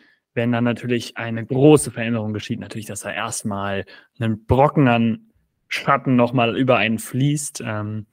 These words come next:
und gleichzeitig, ja, muss es auch nicht immer so sein, aber, ähm, wie war es dann für dich in dem Pro-, Prozess? Ich weiß nicht, wann das jetzt war mit der Yoga-Ausbildung, wo das gestartet hat. Das war jetzt vor so dann zwei Jahren oder zweieinhalb, oder?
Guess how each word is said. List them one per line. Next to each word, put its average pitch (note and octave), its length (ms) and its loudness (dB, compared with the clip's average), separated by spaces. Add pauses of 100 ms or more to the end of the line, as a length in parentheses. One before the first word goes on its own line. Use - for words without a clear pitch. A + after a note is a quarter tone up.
(540)
und A2 120 -8
gleichzeitig, G#2 840 -4 (260)
ja, G2+ 280 -8
muss G2+ 200 -6
es G#2 120 -6
auch - 160 -4
nicht G2 160 -8
immer G#2 200 -14
so G2 140 -16
sein, G2 280 -6
aber, G2+ 360 0 (480)
ähm, G2 560 -4 (760)
wie B2+ 340 6
war C#3+ 200 8
es B2+ 160 4
dann A#2+ 220 2
für A2+ 180 -2
dich - 480 -2 (1000)
in B2 120 4
dem A#2 140 4
Pro-, - 160 -6 (180)
Prozess? B2+ 320 2
Ich - 40 -6
weiß C3 160 4
nicht, A#2+ 140 -2
wann B2 140 4
das C3+ 120 6
jetzt B2 160 -2
war B2 120 4
mit C#3 120 0
der C#3 60 0
Yoga-Ausbildung, C#3+ 720 -2
wo B2+ 60 -2
das A#2+ 140 -4
gestartet B2 480 -2
hat. D3+ 140 -8
Das - 120 -16
war A2+ 100 2
jetzt A2+ 140 -4
vor A#2+ 280 -4
so - 320 -10
dann G#2+ 260 -4
zwei A2 220 0
Jahren C#3 260 2
oder A2 200 0
zweieinhalb, C#3 640 -8
oder? A#2+ 340 -14